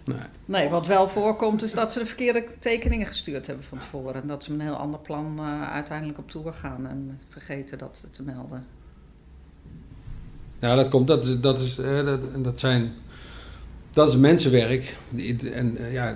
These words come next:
Speaker 1: er worden nog steeds menselijke fouten gemaakt. Eh, alleen je kan ze,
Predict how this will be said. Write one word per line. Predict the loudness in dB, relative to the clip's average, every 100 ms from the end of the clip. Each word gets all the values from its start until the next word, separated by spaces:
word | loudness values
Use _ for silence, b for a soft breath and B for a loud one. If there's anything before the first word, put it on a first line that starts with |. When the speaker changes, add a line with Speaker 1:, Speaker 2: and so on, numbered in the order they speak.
| -2
Speaker 1:
er | 2
worden | 4
nog | 4
steeds | 6 6 6
menselijke | 6 6 6 0 2
fouten | 4 4 4
gemaakt. | 0 0 -4 -8 -14 -14 -10 -4
Eh, | -2 -2 -2 -4 -2 -4 -6 -4
alleen | 2 2
je | 4
kan | 2
ze, | 0